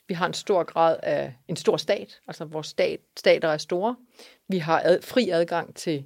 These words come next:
infrastruktur, uddannelse og sundhedsvæsen, øhm, som gør, at vi holder hånden under de svageste, øh, og vi skaber et højt uddannelsesniveau og skaber en sammenhængskraft kulturelt og uddannelsesmæssigt i vores,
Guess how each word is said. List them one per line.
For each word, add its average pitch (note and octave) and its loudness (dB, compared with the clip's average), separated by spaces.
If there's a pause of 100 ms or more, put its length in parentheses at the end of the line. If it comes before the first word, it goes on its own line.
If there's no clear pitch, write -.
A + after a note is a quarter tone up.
infrastruktur, G3 -6
uddannelse E3+ -4
og D3 -14
sundhedsvæsen, - -12 (600)
øhm, E3 4 (180)
som F3 -4
gør, F#3+ 8
at F3 4
vi F3+ -4
holder D#3+ 2
hånden F3+ 2
under E3 -4 (360)
de F3+ -8
svageste, E3+ -4 (500)
øh, D#3+ 6 (320)
og E3+ 2
vi F3 -2
skaber E3 6
et E3 -2
højt E3+ 2
uddannelsesniveau E3 -4
og D#3 -2
skaber D3+ 0
en D#3 -4
sammenhængskraft F3 -2
kulturelt - 0 (100)
og E3+ 0 (420)
uddannelsesmæssigt E3 -4
i - -10
vores, D#3 -10